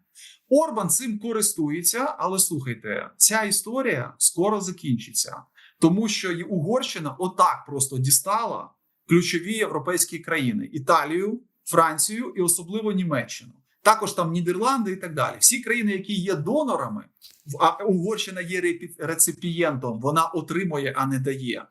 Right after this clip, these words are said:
Вони вже давно піднімають питання прибрати це консенсусне голосування, зробити голосування кваліфікованою більшістю, і тоді Угорщина разом зі Словаччиною піде лісом.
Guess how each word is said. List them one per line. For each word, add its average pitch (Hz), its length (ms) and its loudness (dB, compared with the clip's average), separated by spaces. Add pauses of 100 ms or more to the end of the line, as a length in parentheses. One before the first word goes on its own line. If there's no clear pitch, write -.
(260)
Вони 180 200 4
вже 202 160 -2
давно 208 320 -2
піднімають 175 580 -4
питання 226 440 0
прибрати 170 480 0
це 139 140 -6
консенсусне 143 640 0
голосування, 151 840 0 (260)
зробити 170 440 2
голосування 165 720 -2
кваліфікованою 151 840 -2
більшістю, 165 520 -2
і 131 60 -6
тоді 165 220 0
Угорщина 175 540 0
разом 160 300 -2
зі 151 100 2
Словаччиною 156 720 0
піде 220 240 2
лісом. 156 440 -2